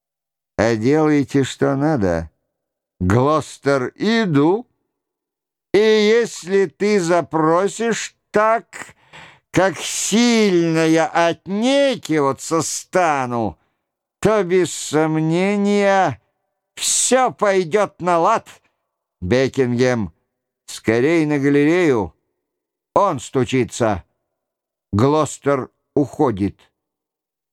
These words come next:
Входят лорд-мэр и граждане. Бекингем. Привет вам, добрый лорд.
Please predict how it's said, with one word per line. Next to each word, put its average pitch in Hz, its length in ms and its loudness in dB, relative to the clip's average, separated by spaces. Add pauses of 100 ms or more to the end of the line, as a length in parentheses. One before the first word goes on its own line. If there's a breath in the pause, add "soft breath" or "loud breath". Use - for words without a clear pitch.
(120)
Входят 135 1160 -2 (120)
лорд-мэр 127 1500 0 (140)
и 127 180 2
граждане. 101 1300 -2 (1120)
Бекингем. 104 1400 -2 (1120)
Привет 196 800 0
вам, 214 560 0
добрый 135 680 0
лорд. 117 520 -2